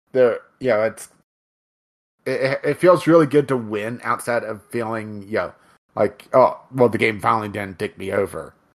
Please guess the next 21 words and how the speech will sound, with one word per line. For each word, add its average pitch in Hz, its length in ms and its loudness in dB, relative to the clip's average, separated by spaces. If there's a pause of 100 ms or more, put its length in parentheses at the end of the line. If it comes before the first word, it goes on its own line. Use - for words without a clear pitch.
(200)
So, 113 500 6 (480)
I, 135 180 4
I 127 40 0
picked 151 220 -2
up 151 120 -4
the 135 80 -6
D 127 180 -2
L 120 100 2
C 117 200 -8
during 104 600 -6 (140)
the 95 180 -6
Christmas 107 420 -8
sale, 95 440 -2
so 90 320 -6 (360)
I 113 80 0
do 123 180 -2
plan 123 320 -2
on 104 480 -6
trying 113 480 2
that 95 260 -2
out 80 360 -8